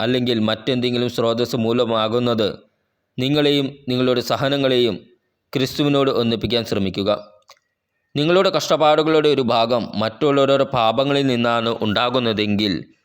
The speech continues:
വിശുദ്ധ സ്റ്റീഫൻ പ്രാർത്ഥിച്ച പ്രാർത്ഥന,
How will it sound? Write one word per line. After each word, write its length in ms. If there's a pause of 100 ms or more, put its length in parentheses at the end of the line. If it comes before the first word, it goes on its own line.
(260)
വിശുദ്ധ 360 (260)
സ്റ്റീഫൻ 520
പ്രാർത്ഥിച്ച 500
പ്രാർത്ഥന, 520